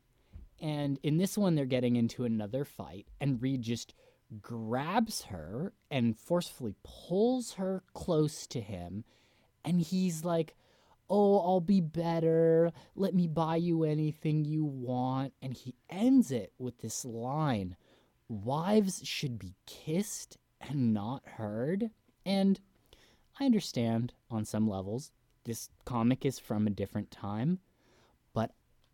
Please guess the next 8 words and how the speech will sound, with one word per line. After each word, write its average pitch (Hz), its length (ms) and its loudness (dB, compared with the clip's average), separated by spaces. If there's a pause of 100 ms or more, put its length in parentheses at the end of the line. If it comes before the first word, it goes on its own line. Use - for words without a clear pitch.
(200)
I 117 280 0
just, 113 400 -4 (380)
I, 104 160 -12 (340)
I 98 220 -8 (300)
am 104 440 0
not 104 460 -4
a 127 100 -6
fan 123 580 2